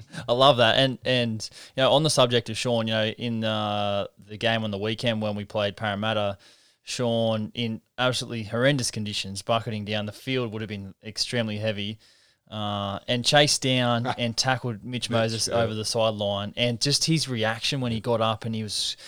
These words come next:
Speaker 1: you know, pumped up and getting into the crowd.
Speaker 2: Yeah.
Speaker 1: And, you know, that's, that to me just speaks volumes about, you know, where he's at at the moment
Speaker 2: Yeah.
Speaker 1: and the confidence that he's got. And, and even,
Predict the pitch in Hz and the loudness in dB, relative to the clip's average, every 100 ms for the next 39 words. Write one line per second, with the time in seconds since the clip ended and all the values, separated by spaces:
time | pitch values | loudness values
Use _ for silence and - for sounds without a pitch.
0 | - - 120 120 101 95 - - 127 123 | -20 -10 -2 0 0 -2 -12 -2 0 0
1 | 120 117 117 117 110 123 117 120 120 110 | 0 0 0 0 -4 -4 -4 -4 -4 -6
2 | - 113 110 107 110 107 98 - - _ | -4 0 2 2 0 -2 -4 -10 -20 _
3 | _ _ 110 107 139 123 - - - - | _ _ -2 4 4 4 4 4 2 -4
4 | - - _ 95 135 135 - - 123 117 | -12 -20 _ -8 0 0 2 0 0 0
5 | 110 113 104 117 - - - 120 113 104 | 0 -2 -2 0 2 2 0 0 -2 -2
6 | 117 113 117 117 110 110 104 110 104 104 | -2 4 4 4 0 -2 -4 -4 -2 -2
7 | 101 - - 113 101 107 110 113 110 104 | -4 -10 -10 -4 -2 0 -2 -2 -2 -2
8 | 107 107 110 110 113 98 - 131 127 131 | -2 -2 0 0 -2 -6 -4 -2 -2 -2
9 | 123 - 123 117 101 123 117 120 113 104 | -4 -2 -4 -2 -2 2 4 4 2 -4
10 | 104 143 208 233 196 | -4 -2 0 0 0